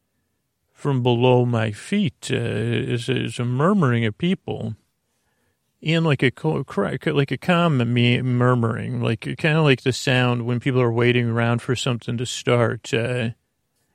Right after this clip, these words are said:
and he, he thought that was interesting. So then he, like, uh, looked around, and then he went down the side of this one building and realized that there was a courtyard and a set of stairs leading down on the side of the courtyard.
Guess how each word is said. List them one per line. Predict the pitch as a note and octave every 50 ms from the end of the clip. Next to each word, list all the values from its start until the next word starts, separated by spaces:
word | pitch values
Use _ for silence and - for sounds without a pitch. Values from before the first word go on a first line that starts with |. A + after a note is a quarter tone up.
| _ _ _ _
and | - C3 A#2+ A#2 A2+ A2 G#2+ G#2+ A2 A2+ A2+ B2 B2+
he, | A2+ A#2 - - A#2+ A#2+ A#2
he | A2 B2 A#2+
thought | - - B2 B2 A#2 G#2+
that | - B2 A2+ A#2 A#2+
was | B2 A2 -
interesting. | G#2+ A2 - - - A2+ - - - - B2+ A#2+ A#2 A#2 A#2
So | - - C3 A#2
then | A2 A#2+ A#2+ A#2 A#2
he, | A2+ B2 B2 A2 A#2 A#2
like, | A#2+ A2+ A2+ G#2+ A2 G#2+ - -
uh, | A#2 A2 A2 A2+ A#2+
looked | A2+ A#2+ A#2+ A#2 - -
around, | A#2+ A2 A2+ A#2 A2+ A2+ A2+ A2+ A2+ A2 A2 A2 G#2+ G#2+ G#2+ A#2 A2 G#2+ - _ _ _ _ _ _ _ _ _ _ _ _ _ _ _ _ _ _ _ _ _ _ _ _ _
and | - A2 A2+ A2 G#2+ G#2+ G#2+ G#2+
then | A2+ A2 A2+ B2 B2+
he | B2+ C3+ C3+
went | B2+ B2 A2+
down | - A#2+ A#2 A#2+ A#2
the | A#2
side | G#2+ - - A#2+ A#2+ A#2 A#2
of | A2+
this | G#2+ - -
one | B2 A2+ A2+ A2+ A2+ A2
building | G#2+ A#2 A2+ A2+ A2 A2+ A2+ A#2 A2+
and | A2 A2 A2
realized | A2+ A#2 A#2 A2+ A2+ G#2+ - -
that | A#2+ A#2 A2+ A2
there | - B2+
was | A#2+ A2+ - A2
a |
courtyard | - - - C#3+ B2+ C3 C3 C3 B2+ A#2 A2 G#2+ A2 A2 A2+
and | A#2+ A2
a | A2+
set | A2+ - - B2+
of | A2+ -
stairs | - - C3+ B2 A#2+ A#2 A#2 A2+ G#2+ - -
leading | B2 A#2+ A#2+ B2 B2+ B2+ B2 A#2+ A#2 A2+
down | A2 B2 A#2+ B2 A#2+ A#2+ A#2 A2+ A2 A2 A#2+ B2 A#2+
on | A2+ A2
the | A2 G#2
side | - - C3 A#2+ A#2 A#2 A#2 A2+
of | A#2+ A2
the | A2+ G#2
courtyard. | - - C3 B2 A#2+ A#2+ A#2+ A#2+ B2+ A2+ A2 A2 G#2+ G#2+ A2 A2+ A#2 A#2 B2 A#2 A2